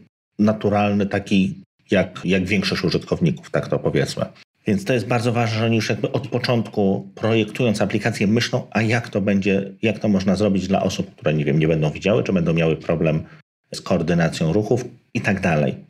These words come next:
Więc jest to niesamowite, ponieważ nie jest to łatanie czegoś, dodawanie jakiejś funkcjonalności,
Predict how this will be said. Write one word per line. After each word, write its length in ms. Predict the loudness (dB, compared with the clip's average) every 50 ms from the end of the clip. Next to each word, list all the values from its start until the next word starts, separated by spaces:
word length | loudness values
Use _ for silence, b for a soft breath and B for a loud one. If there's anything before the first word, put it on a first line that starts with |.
| _ -2
Więc 160 | -2 0 0
jest 160 | -2 -2 0
to 180 | 0 0 0 0 -4 -6 -6
niesamowite, 1080 | -4 -2 0 2 4 4 2 2 0 0 2 2 2 2 0 -2 -2 0 0 2 0 0 -4 -8 _ _ _
ponieważ 320 | -2 0 0 0 0 0
nie 80 | 0 0
jest 140 | 0 0 2
to 60 | 2
łatanie 640 | 2 2 0 -2 -4 -4 0 2 2 4 2 2
czegoś, 320 | 0 -2 -2 -2 -2 -2 -2
dodawanie 760 | -2 -2 -2 0 0 0 0 2 2 2 2 2 2 2 2
jakiejś 320 | 0 0 -2 -4 -6 -4
funkcjonalności, 960 | -2 -2 -2 0 0 0 2 2 4 2 2 0 -2 -2 -2 -2 -2 -2 B